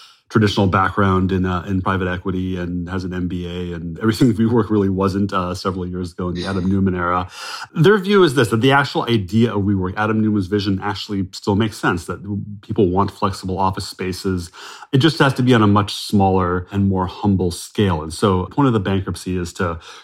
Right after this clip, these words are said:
reduce all these really expensive rents, uh, and leases that they have, get it to something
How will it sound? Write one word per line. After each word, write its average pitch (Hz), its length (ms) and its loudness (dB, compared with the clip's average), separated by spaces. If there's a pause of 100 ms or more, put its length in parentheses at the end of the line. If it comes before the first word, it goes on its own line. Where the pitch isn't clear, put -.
(140)
reduce 101 500 2
all 92 160 -4
these 87 240 -4
really 98 180 2
expensive 87 800 -4
rents, 92 440 -4
uh, 90 220 -4
and 92 160 -4
leases 90 380 -4
that 85 160 -8
they 95 80 -6
have, 113 420 2
get 98 140 -2
it 87 80 -4
to 95 100 -4
something 90 540 -4